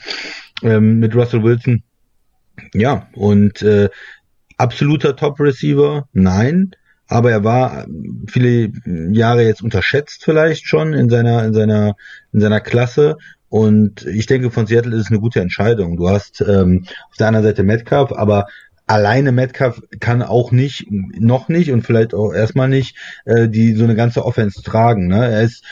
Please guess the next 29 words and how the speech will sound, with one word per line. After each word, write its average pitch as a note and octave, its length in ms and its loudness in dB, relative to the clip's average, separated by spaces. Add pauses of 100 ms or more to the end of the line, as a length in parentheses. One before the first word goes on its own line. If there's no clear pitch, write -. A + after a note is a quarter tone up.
(140)
er G#2+ 200 2
ist, A2+ 180 -4
hat A#2 180 -2
ja A2+ 120 2
positiv B2 440 -2
überrascht, G#2+ 540 0
auch A2 200 0
wie A#2 80 0
schnell A#2 280 0
er, G#2 440 0
ähm, F#2+ 340 4 (240)
reingekommen C3+ 680 0
ist, C3 300 -4 (340)
äh, G#2 160 0
wie G#2 140 2
schnell A2 260 0
er G#2 220 2
einen F#2+ 520 2
Impact B2+ 420 -2
hatte, C3+ 340 0 (440)
ähm, A2 500 2 (260)
Metcalf, A2+ 360 0
aber G#2+ 220 0
er, G#2+ 260 2 (120)
man A2 440 -2
braucht A#2 240 0
schon A2+ 180 -2
zwei, G#2+ 320 0
äh, G2 560 0